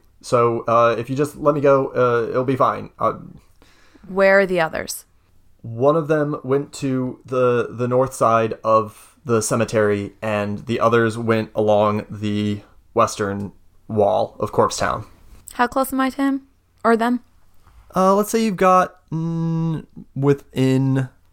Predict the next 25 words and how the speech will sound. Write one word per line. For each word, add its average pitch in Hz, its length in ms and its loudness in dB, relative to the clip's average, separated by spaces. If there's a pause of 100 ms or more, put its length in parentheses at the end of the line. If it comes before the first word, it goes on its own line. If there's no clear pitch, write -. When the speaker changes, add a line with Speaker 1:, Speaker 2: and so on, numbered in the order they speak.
(260)
Speaker 1:
uh, 98 380 0 (100)
rapier 107 540 0
range 104 520 -4
of 101 260 0
him, 107 360 -6 (180)
uh, 113 380 4 (440)
three 113 340 0
feet. 110 360 2 (220)
Speaker 2:
He's 214 260 2
wearing 214 240 2
full - 540 0
armor. 165 260 0
The 175 160 -6
only 175 280 -2
part 165 260 -2
of 160 60 -8
him 160 160 -8
that's 156 180 -6
exposed 156 380 -2
right 156 140 -2
now 151 160 -2
is 151 100 -6
his 156 120 -6
hand. 160 300 -6 (400)
Speaker 1:
Yeah. - 200 -8